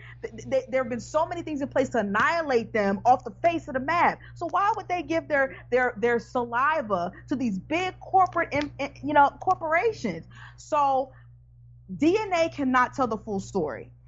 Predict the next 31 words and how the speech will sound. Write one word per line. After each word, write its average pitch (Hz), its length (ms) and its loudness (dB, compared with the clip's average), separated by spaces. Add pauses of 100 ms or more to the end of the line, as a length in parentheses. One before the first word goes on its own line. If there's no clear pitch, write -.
(160)
And 247 240 2
another 262 340 2
thing 330 200 -4
that 294 100 2
I 262 80 8
wanted 247 220 -4
people 269 160 -8
to 220 80 -12
keep - 240 -8
in 220 140 -4
mind 220 500 0
is 196 160 -4
that 190 360 2 (1400)
when 262 200 6
we 330 120 0
say 339 180 -2
we 320 100 0
have 269 120 2
a - 20 -4
little 233 180 0
Indian 226 300 2
in 185 60 2
them, 175 60 -2
just 214 100 -6
a 311 40 0
little 302 200 4
crash 247 520 0
of 208 140 -6
the 220 120 -4
history 226 400 -4
course, 202 460 -2